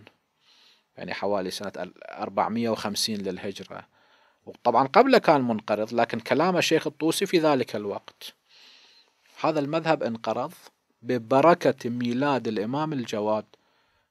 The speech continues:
عليه السلام، لأن كما ذكرت هم كانوا مركزين على هذا الأمر،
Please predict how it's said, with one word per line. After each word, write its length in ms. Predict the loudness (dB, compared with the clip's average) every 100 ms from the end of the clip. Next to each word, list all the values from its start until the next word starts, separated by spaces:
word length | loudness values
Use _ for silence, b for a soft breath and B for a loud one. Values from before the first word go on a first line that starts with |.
| -6
عليه 240 | -4 -4
السلام، 460 | -6 -8 -10 -16 -18 b b b b _ _ _
لأن 200 | -14 -10
كما 340 | -8 -6 -4 -4
ذكرت 360 | -6 -8 -8 -8 b b b -4
هم 140 | -4
كانوا 360 | 2 2 2 2
مركزين 600 | 2 2 0 -2 0 2
على 200 | 2 0
هذا 300 | -6 -8 -8
الأمر، 380 | -10 -10 -12